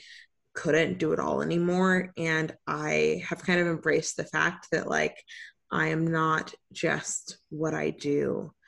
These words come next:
for a living. It helped, actually, like, kind of ironically, I got laid off unexpectedly from a job that I loved, um, about four years ago. And I think that that did kind of recenter me because I was like, "Okay, like,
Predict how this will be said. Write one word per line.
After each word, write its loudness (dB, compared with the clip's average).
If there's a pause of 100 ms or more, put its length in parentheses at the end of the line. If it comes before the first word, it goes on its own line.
(300)
for 0 (100)
a 8
living. 6
It 6
helped, 2
actually, 2
like, -2
kind -2
of -2 (100)
ironically, 0
I 2
got 2 (540)
laid 4
off 2
unexpectedly 0
from -4
a 0
job -2
that 2
I 2
loved, -2 (100)
um, -2 (140)
about 4
four 0
years 0
ago. 2 (440)
And 4
I 6
think 0
that 2
that 0 (280)
did 2
kind -2
of -6
recenter -6
me 0
because 0
I 0
was 0
like, -2
"Okay, 2
like, 2